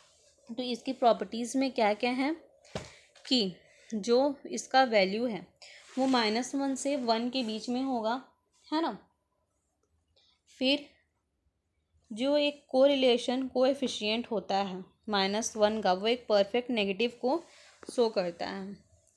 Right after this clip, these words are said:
ठीक है। जो कोरिलेशन कोएफिशिएंट है वो कांस्टेंट होता है दो वेरिएबल के कंपैरिजन में,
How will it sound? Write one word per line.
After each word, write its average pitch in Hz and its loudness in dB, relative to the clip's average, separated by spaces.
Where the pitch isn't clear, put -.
ठीक 302 -2
है। 320 0
जो 262 2
कोरिलेशन 285 2
कोएफिशिएंट 254 0
है 294 -2
वो 262 6
कांस्टेंट 247 -2
होता 277 -2
है 269 -6
दो 233 2
वेरिएबल 240 4
के 247 2
कंपैरिजन 208 -2
में, 254 -4